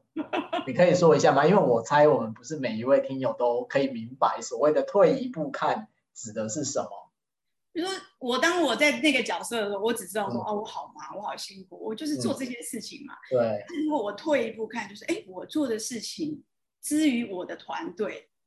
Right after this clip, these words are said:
Speaker 1: 我服务的这群人。”
Speaker 2: 哦，OK。所以就是不是只在自己的角色里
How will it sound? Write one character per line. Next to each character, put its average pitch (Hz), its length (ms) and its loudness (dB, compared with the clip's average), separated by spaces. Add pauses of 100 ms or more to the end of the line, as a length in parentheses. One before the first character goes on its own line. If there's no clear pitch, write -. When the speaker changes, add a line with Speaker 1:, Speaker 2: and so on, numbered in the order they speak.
(260)
Speaker 1:
我 185 200 -2
服 202 240 -8
务 254 160 -2
的 196 140 -4
这 208 180 0
群 - 300 -8
人。” - 320 -12 (200)
Speaker 2:
哦， 113 960 0
OK。 117 440 -2 (180)
所 180 140 2
以 180 80 4
就 190 100 4
是 185 80 4
不 143 220 0
是 185 140 2
只 120 240 -8
在 160 220 6
自 185 520 2
己 107 320 -8
的 113 160 2
角 113 240 -2
色 147 240 4
里 110 300 -4